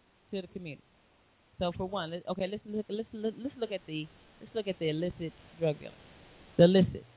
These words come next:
Okay, now, you know, there are medical mar-, marijuana places where, you know, you could become a, a grower if you really wanna be. You know, I, I even hear folks still say that they do the illicit. It doesn't make you,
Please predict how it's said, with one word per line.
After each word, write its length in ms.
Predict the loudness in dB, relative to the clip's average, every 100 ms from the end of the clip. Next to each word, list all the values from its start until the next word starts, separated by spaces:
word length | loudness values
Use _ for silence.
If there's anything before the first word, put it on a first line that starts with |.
| -20 -20 -10
Okay, 240 | -6 0 0
now, 200 | 2 0
you 140 | 0
know, 100 | 2
there 120 | 4
are 40 | 4
medical 420 | 4 4 6 2
mar-, 320 | 2 2 2 2
marijuana 420 | 4 6 6 4
places 260 | 2 0 -2 4
where, 100 | 6
you 160 | 6
know, 60 | 6
you 160 | 4 2
could 140 | 0
become 260 | 2 6 6
a, 180 | 6 2 -12 2
a 140 | 8 8
grower 300 | 10 10 10
if 60 |
you 100 | 6
really 140 | 4 4
wanna 160 | 4
be. 140 | 4 2 -2 -18
You 60 | 2
know, 60 | 10
I, 280 | 12 12 10
I 200 | 8 8
even 180 | 8 6
hear 280 | 4 4 6
folks 220 | 6 6 4
still 240 | 4 4 6
say 220 | 2 0 -4 -16 -20 -20 0 4
that 100 | 8
they 240 | 10 10 8
do 100 | 8
the 140 | 10 12
illicit. 260 | 10 8 2 -12 -2
It 60 | 8
doesn't 200 | 8 10
make 160 | 8 6
you, 140 | 2